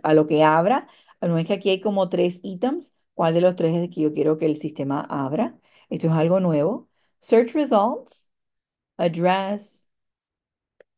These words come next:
y si quisiera yo en otro orden, open on my, uh, view my map by default,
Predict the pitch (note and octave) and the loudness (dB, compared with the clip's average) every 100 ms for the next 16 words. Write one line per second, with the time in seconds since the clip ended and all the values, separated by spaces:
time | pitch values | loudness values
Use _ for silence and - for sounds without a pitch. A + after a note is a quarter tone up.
0 | _ _ _ _ E3+ - E3 E3 E3+ D#3 | _ _ _ _ -10 -8 -6 -4 -2 0
1 | D#3+ F3 E3+ E3 E3+ D#3+ E3 D#3+ F3 B3 | 0 0 0 -2 -2 0 2 2 -2 -6
2 | - _ _ _ _ _ _ _ E3+ E3+ | -12 _ _ _ _ _ _ _ 2 2
3 | F#3 F#3 - E3 E3 D#3+ D#3 D3+ - D#3+ | 2 -2 -6 -4 -2 0 -2 -2 -2 0
4 | D3+ D#3 E3+ F3+ F#3 F3 E3 F3 E3+ E3+ | 0 -2 -4 -4 -2 -2 0 -2 -2 -4
5 | F3 C#4 C4+ B3 | -2 -4 -4 -10